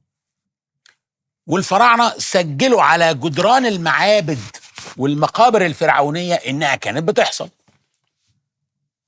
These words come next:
يبقى إزاي محدش عملها قبلهم؟ نرد عليها إزاي؟ أولًا، سنفترض وجود نقوش فعلًا، والحقيقة إن مفيش، لا يوجد نقوش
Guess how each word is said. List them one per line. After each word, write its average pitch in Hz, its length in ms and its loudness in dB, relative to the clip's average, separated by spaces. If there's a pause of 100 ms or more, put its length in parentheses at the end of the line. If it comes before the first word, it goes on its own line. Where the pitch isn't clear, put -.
(300)
يبقى 139 240 -2
إزاي 208 200 0
محدش 180 340 -2
عملها 170 300 2
قبلهم؟ 135 720 -2 (420)
نرد 170 300 -2
عليها 117 260 -2
إزاي؟ 90 340 -16 (420)
أولًا، 226 360 2 (440)
سنفترض 226 1000 0
وجود 175 440 -2
نقوش 214 420 -2
فعلًا، 120 640 -4 (400)
والحقيقة 185 360 0
إن 254 160 -2
مفيش، 285 640 -4
لا 208 100 0
يوجد 226 360 0
نقوش 202 420 -2